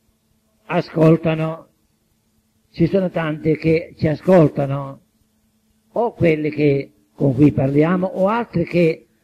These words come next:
dovessero ascoltare i nostri discorsi, dovrebbero essere edificate da quello che diciamo. Allora attenzione al linguaggio e attenzione al contenuto dei nostri discorsi,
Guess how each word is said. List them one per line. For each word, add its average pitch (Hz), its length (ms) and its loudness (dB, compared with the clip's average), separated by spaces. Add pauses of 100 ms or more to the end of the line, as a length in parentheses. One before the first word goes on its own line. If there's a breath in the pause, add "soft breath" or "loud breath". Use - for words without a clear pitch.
(120)
dovessero 156 580 0
ascoltare 147 680 -2
i 143 40 2
nostri 156 300 0
discorsi, 226 760 -4 (480)
dovrebbero 214 480 4
essere 185 320 6
edificate 165 1000 0 (400)
da 165 180 0
quello 156 300 2
che 147 140 2
diciamo. 135 580 -4 (1120)
Allora 147 360 2
attenzione 151 680 4
al 147 100 0
linguaggio 135 840 -4 (960)
e 123 140 0
attenzione 139 720 2
al 147 180 -2
contenuto 160 1000 2
dei 143 180 0
nostri 143 380 -6
discorsi, - 580 -16